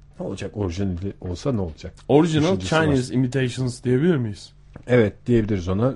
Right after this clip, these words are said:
Speaker 1: Yani biz bu yayınımızda bahsetmiştik. Çakma diye bir, e, kelimemiz var ya.
Speaker 2: Evet.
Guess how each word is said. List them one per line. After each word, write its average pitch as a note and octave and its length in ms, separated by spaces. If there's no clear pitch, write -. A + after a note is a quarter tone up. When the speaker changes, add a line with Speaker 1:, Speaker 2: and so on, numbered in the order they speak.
Speaker 1:
Yani G#2 260
biz G2+ 180
bu G#2+ 120
yayınımızda G2+ 680
bahsetmiştik. G2+ 600
Çakma A2+ 380
diye G#2+ 160
bir, G#2 240
e, F#2+ 340
kelimemiz A2 520
var D#3 160
ya. E2+ 120
Speaker 2:
Evet. A#2 220